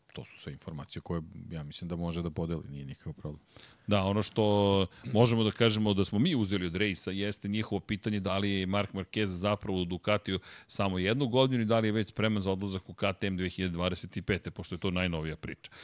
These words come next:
Speaker 2: Kada će se osloboditi neka mesta. Tako da, ko zna gde je po ovo putešestvije vodi zapravo Marka Markeza i kako će stvari izgledati,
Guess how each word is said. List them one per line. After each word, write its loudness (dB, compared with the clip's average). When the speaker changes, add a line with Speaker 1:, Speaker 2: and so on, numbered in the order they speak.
Speaker 2:
Kada 2
će -4
se -2
osloboditi 4
neka 2
mesta. -6
Tako 2
da, 6
ko 4
zna 4
gde 2
je 6
po -2
ovo 4
putešestvije 2
vodi 6
zapravo 0
Marka 2
Markeza 2
i 4
kako 0
će -8
stvari 2
izgledati, 2